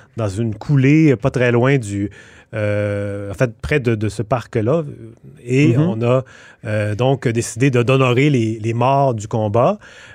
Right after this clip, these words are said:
Speaker 1: Euh, et en, donc, on a construit une colonne de fonte de vingt-deux mètres de haut. Euh, c'est l'architecte Charles Baillarger qui l'a conçu.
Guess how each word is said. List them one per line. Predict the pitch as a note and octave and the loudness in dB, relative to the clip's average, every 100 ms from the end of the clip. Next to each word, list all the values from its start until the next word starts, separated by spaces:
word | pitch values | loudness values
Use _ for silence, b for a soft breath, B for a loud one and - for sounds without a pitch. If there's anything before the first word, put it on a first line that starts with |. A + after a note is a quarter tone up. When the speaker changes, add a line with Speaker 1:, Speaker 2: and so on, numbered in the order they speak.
| - | -6
Speaker 1:
Euh, | G#2+ A2 A2+ A2+ A2+ A2+ A#2+ | 0 2 2 2 2 0 -2
et | A2 A2+ A2 | -4 -4 -2
en, | A2 A2 G#2+ - - | -4 -4 -8 -16 -6
donc, | A#2+ B2 | -4 0
on | A#2+ | 0
a | A#2 | 0
construit | A2+ C3 B2+ - | 0 0 2 0
une | D#3+ | 0
colonne | - D3 B2 C#3 D#3+ C3 A2 | 2 2 4 4 4 2 2
de | G#2 | 0
fonte | A2+ - C#3+ D#3 D3+ C#3 B B B | -4 0 0 0 -2 -6 B B B
de | A2+ | -4
vingt-deux | A2 D#3 F3 C#3+ C3+ | 0 2 4 4 4
mètres | D3+ D#3 A#2 | 2 0 0
de | A2+ A2 | -2 0
haut. | B2+ E3 G#3 B B B - | 2 2 -2 B B B -8
Euh, | A#2 | -4
c'est | - | 0
l'architecte | B2+ - - D#3 - A#2+ | 0 -2 -2 -2 -2 -4
Charles | A2 D3 D3+ | 0 2 4
Baillarger | B2+ A#2+ G#2 G2+ D3 | 4 2 0 0 -2
qui | C#3+ | -2
l'a | A2 G#2+ | -4 -2
conçu. | A#2 G#2+ - - G#3 | -4 -4 -6 -6 -6